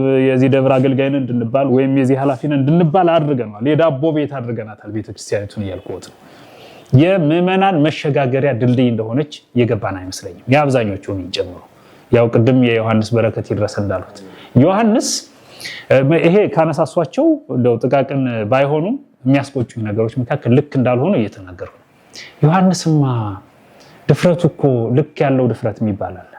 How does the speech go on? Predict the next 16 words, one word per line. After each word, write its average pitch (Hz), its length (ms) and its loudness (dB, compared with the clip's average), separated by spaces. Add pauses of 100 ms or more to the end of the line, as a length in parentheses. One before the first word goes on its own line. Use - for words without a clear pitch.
(200)
ዝም 123 180 4
ብሎ 120 140 2 (120)
መሳደብ 123 400 0
ድፍረት 139 280 -2
አይደለም፣ 92 300 -10 (100)
ልክ 156 260 2
ያለው 143 300 2
ድፍረት 107 340 -6
የሚባል 95 400 -10 (1080)
ኦ 135 100 6
ሄሮድስ 151 400 0 (380)
ይከውነ 127 480 4
ከታውስ 135 460 -2
ብእሲተውከ 110 560 -4
አይደለ? 170 240 2 (540)
ቤተ 214 220 4